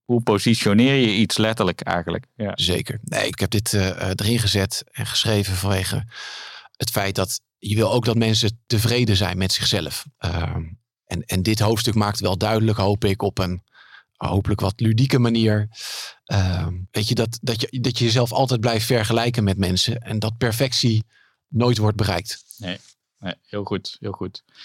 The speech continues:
Speaker 1: Ehm, er was nog een ding. We blijven even in de gezondheidssferen zitten. Eh, over verliesaversie, hè. We zijn als mensen,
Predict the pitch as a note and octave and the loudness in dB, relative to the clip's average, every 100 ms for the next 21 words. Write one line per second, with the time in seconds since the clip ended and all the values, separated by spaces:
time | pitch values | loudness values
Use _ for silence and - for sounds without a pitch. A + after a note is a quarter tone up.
0 | - - - _ B2+ C3+ C#3 C#3 C3+ C3+ | -20 -20 -20 _ 0 4 4 4 2 0
1 | - C3+ C#3+ D3+ C#3+ G3+ A#3 A#2+ A#2 C#3 | -2 0 2 2 4 2 4 2 4 6
2 | A3 A3 A#2 B2 C#3 C#3+ G#2+ C3+ C3+ B2+ | 6 6 0 2 2 2 2 2 2 2
3 | B2 A2+ C#3+ C#3 B2+ B2+ B2+ - - C3 | 4 4 4 4 4 2 0 -2 2 4
4 | B2 A2+ A#2+ B2+ D#3+ C4 - - - - | 6 4 2 4 2 2 -6 -16 -16 -16
5 | _ A#2 A#2 A#2 A#2+ A2+ A2+ - - C3 | _ 0 2 4 4 4 4 2 2 2
6 | A#2+ A#2 A2+ _ _ G#2+ G2 A#2 A#2+ C#3+ | 4 2 0 _ _ -6 0 2 4 4
7 | - - C3+ B2+ C3+ D3 D#3 C#3 A3 D#3 | 2 0 0 4 2 4 4 4 4 2
8 | A#2 A#2 A#2 G#2+ A2 A2 B2+ B2 G#2 G#2 | 2 2 2 -2 2 2 2 2 2 2